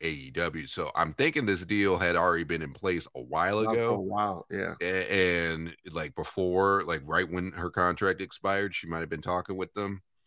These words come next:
Speaker 1: I don't know. So we'll see. We'll see what goes down. But the
Speaker 2: Has,
Speaker 1: main event.
Speaker 2: has, has,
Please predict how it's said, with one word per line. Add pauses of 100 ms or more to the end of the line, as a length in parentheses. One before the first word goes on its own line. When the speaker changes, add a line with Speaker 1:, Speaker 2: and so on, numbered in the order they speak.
(640)
Speaker 1:
I
don't
know. (340)
So (200)
we'll
see. (500)
We'll
see
what
goes
down. (200)
But
the
Speaker 2:
Has,
Speaker 1:
main
event. (120)
Speaker 2:
has, (180)
has,